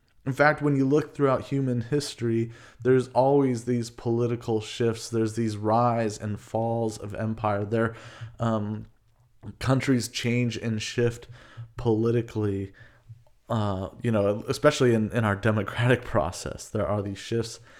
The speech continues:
and changes. And I think what, when I look at the thousand-foot view and I see what's going on, is I see a lot of people are very uneasy, are very upset because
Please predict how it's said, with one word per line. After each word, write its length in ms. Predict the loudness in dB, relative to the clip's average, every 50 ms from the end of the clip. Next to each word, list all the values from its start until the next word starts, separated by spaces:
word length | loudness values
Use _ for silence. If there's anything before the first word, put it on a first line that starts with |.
| -20 -20 -20 -20 -20 _ -10 -6
and 280 | -4 -4 -4 -4 -6
changes. 640 | -8 -8 -6 -4 -2 -2 -2 -2 -2 -4 -4 -4 -4
And 120 | 0 2 2
I 100 | 2 0
think 320 | 0 0 0 0 0 -2
what, 640 | -4 -4 2 2 4 2 2 0 -4 -8 -8 -8 -4
when 160 | 0 2 2
I 80 | 4 4
look 260 | 4 4 4 6 6
at 160 | 4 4 4 2 -2 -6 -8 -14 -18 -16 -8
the 120 | -8 -6 -2
thousand-foot 580 | 2 4 4 4 4 2 -2 2 2 2 2
view 320 | 2 0 2 4 4 4 4
and 80 | 4
I 60 | 2
see 260 | 0 0 0 2 2 2
what's 240 | 2 0 -2 -2
going 360 | -2 0 0 2 2 0 0 2
on, 320 | 2 4 4 2 2 -2 -6 -14 -18 -20 -20 -20 -20 -14 -6 -2
is 160 | 0 2 4
I 80 | 2 2
see 240 | 2 2 2 4 4
a 80 | 4
lot 300 | 2 2 2 0 0 0
of 140 | -2 -2 -4
people 400 | -4 -4 -4 -2 0 0 0 0 2
are 140 | 0 0 0
very 400 | 2 2 2 4 4 4 4 2
uneasy, 760 | 2 0 0 0 -2 -4 -2 -2 -2 -2 0 -2 -2 -2 -2
are 160 | -2 -2 -2
very 340 | -2 -2 -2 0 0 0 0
upset 580 | -2 -4 -6 -8 -4 -2 -2 -2 -2 -6 -6
because 760 | -6 -6 -6 -6 -10 -14 -6 -4 -2 0 0 0 0 -2 -4